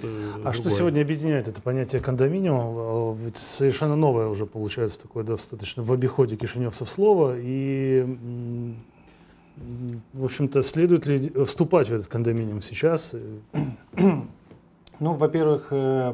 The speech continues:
Speaker 3: понятие кондоминиума есть, э, старый закон о жилье, который ещё в ст-, э,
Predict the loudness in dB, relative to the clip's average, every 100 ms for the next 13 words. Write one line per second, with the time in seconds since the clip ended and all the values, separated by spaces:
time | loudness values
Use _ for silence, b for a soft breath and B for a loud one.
0 | -2 0 0 -2 -4 -4 -4 -2 -2 -2
1 | -2 -4 -4 0 2 2 0 -8 -4 -4
2 | -6 -4 -2 -2 -4 -8 -8 -6 -8 -6
3 | -4 -6 -6 -10 -6 -4 -4 -6 -10 -8
4 | -6 -6 -10 -14 -8 -6 -6 -10 -10 -12
5 | -14 -14